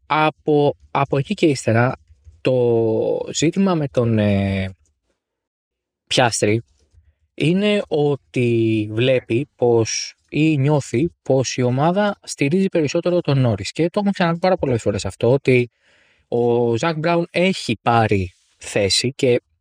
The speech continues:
εσωτερικά έχει επιλέξει με τον τρόπο του την, ε, πλευρά Norris, να στηρίξει την πλευρά Norris, τέλος πάντων. Α, ενώ η πλευρά του Ανδρέα Στέλλα, που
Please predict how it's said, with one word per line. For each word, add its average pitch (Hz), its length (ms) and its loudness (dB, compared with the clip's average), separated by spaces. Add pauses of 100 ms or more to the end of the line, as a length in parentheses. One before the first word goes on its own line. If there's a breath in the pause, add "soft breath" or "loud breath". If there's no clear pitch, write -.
(300)
εσωτερικά 135 640 -4
έχει 156 460 -2
επιλέξει 113 680 -2
με 101 120 -2
τον 104 120 -2
τρόπο 107 340 0
του 92 260 -4 (580)
την, 113 280 2
ε, 101 460 0
πλευρά 113 560 -2
Norris, 107 520 -2 (160)
να 110 140 -2
στηρίξει 110 520 -2
την 98 100 -6
πλευρά 95 360 2
Norris, 92 200 -2
τέλος 90 220 -6
πάντων. 95 360 0 (720)
Α, 113 580 2 (1500)
ενώ 190 420 0
η 175 200 -2
πλευρά 165 380 -2
του 151 140 -2
Ανδρέα 139 280 0
Στέλλα, 190 420 0
που - 260 0